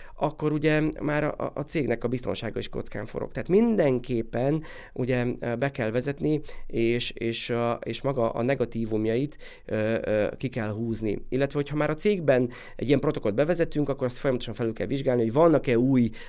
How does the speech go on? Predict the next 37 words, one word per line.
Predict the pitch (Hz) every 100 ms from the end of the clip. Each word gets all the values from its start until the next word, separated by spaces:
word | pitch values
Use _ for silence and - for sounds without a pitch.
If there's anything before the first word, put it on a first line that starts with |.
| -
dolgok | 135 160 147 139
a | 131
piacon, | 135 127 123 117 117 120
vannak-e | 139 147 127 123 117 120
új, | 135 117
ö, | - 110 107 -
szabályok, | - 156 151 131 127
mint | 120
például | 113 104
az | 120
adatvédelem. | 127 - 123 117 117
Ez | 113
volt | 110 107
egy |
nagyon | 110 139
fontos | 147 151 135
szabályozás, | - 135 127 123 120 - - -
hogy | 110
nem | 127 127
lehet | 113 110 -
csak | - 117 127
úgy | 127 120 107 - - -
egy | 110
adóshoz | 120 113 - 110 110
a |
helyszínre | 113 117 - 104
kimenni | 98 131 120 104 104 101
és | 98 -
helyszíni | 117 113 98 98
jegyzőkönyvet | 120 139 139 147 135 123
készíteni, | 123 120 120 110 107 107 110
mert | 87 92 -
ott | - -
fotókat | 123 123 117 107 -
és | 95
egyéb | - 110 101
olyan | 104 101